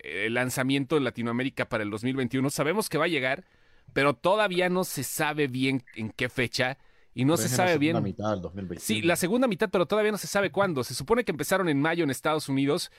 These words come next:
Speaker 1: Tomando en cuenta el ejemplo de Disney, que fue un año después justamente, podría por ahí llegar a lo mejor de julio, ¿no? Tomando en cuenta que, pues, necesitarían hacer campaña de lanzamiento, hacer migración.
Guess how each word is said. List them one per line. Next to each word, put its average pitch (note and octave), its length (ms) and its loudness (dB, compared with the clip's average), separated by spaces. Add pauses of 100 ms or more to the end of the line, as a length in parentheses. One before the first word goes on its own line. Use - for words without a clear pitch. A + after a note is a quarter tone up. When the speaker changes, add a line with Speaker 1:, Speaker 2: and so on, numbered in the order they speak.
(360)
Speaker 1:
Tomando G3+ 320 2
en A3 60 2
cuenta G#3+ 280 0
el G3 60 0
ejemplo F3+ 360 -2
de D3+ 100 4
Disney, D#3 320 -4
que C#3+ 140 -8
fue D#3 140 0
un E3 200 -2 (200)
año F#3 280 0
después D3 440 -2
justamente, C3+ 640 -4
podría E3 580 0
por D#3+ 220 2
ahí E3+ 120 2
llegar D#3+ 340 2
a D#3+ 60 2
lo C3+ 100 0
mejor D#3+ 300 0
de D3+ 100 -2
julio, C3+ 640 2
¿no? B2 340 0 (380)
Tomando D#3 380 0
en D#3+ 60 0
cuenta D3+ 300 2
que, B2+ 120 -6
pues, - 260 -8
necesitarían B2 480 -4
hacer C#3 220 -4
campaña C3+ 400 0
de G#2+ 80 2
lanzamiento, C3 840 0
hacer B2+ 260 0
migración. C3 960 -2